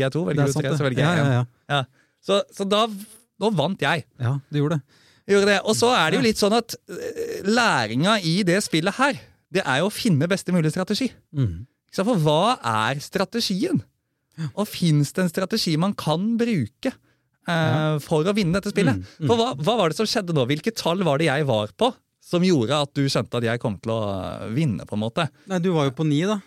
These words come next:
Speaker 1: Jeg var på ni, ikke
Speaker 2: Ja,
Speaker 1: sant?
Speaker 2: nettopp.
Speaker 1: Ok, så, så det er veldig bra å komme til ni i dette spillet.
Speaker 2: Mm, nettopp.
Speaker 1: Ehm, men hvis vi tenker steget før det, da.
Speaker 2: Ja, jeg burde tatt en.
Speaker 1: Ja, du burde tatt en, ja.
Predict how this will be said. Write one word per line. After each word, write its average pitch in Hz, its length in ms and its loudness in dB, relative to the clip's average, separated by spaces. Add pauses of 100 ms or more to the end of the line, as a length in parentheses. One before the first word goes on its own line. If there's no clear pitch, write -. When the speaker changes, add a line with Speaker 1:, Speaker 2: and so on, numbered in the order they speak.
Speaker 1:
Jeg 190 100 0
var 202 80 2
på 220 120 2
ni, 208 300 4
ikke 151 80 -2
Speaker 2:
Ja, 156 120 4
Speaker 1:
sant? 240 220 -2
Speaker 2:
nettopp. 135 260 -4
Speaker 1:
Ok, 185 120 -2 (160)
så, 196 200 0
så 156 100 -14
det 196 160 0
er 226 60 4
veldig 180 200 0
bra 147 280 2
å - 40 -4
komme 151 220 0
til 175 100 0
ni 180 180 2
i 285 40 2
dette 190 180 -2
spillet. 117 400 0
Speaker 2:
Mm, 131 80 -10
nettopp. 135 280 -4 (400)
Speaker 1:
Ehm, 185 600 0 (280)
men 208 280 -2 (380)
hvis 185 160 -2
vi 214 60 0
tenker 196 260 -2
steget 165 320 -2
før 190 320 0
det, 226 180 0
da. 277 60 0
Speaker 2:
Ja, 156 200 0
jeg 147 60 0
burde 131 160 0
tatt - 240 -6
en. 165 160 -2 (600)
Speaker 1:
Ja, 226 120 2
du 233 120 -2
burde 247 160 0
tatt - 180 -4
en, 262 140 0
ja. 233 140 0